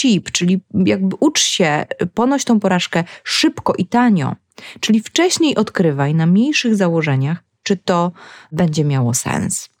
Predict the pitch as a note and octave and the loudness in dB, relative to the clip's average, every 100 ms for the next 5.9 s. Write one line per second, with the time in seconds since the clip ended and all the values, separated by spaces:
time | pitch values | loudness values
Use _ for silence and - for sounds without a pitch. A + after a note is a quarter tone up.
0 | _ _ _ _ _ - F#3 A#3 B3 A3 | _ _ _ _ _ -6 -2 0 0 2
1 | G3+ E3+ D#3+ - E3 F#3+ - - - - | 2 0 -2 -4 -2 -2 -2 -14 -20 -4
2 | - G#3 A3 D4 - A3+ - E3+ E3+ D#3 | 2 4 4 2 0 -2 -2 -4 -4 -2
3 | D#3+ E3+ D#3 D#3 - - F3+ F#3+ A3+ - | -2 -2 -4 -4 -4 -2 -2 0 -2 0
4 | B3 B3+ A3+ G3 E3 G3 B3+ D4 - E3 | 2 2 2 2 2 2 2 0 0 0
5 | A3+ B3 D4 D#4+ C#4 G#3+ - - C#3 | 0 -2 2 4 2 0 -4 -6 -6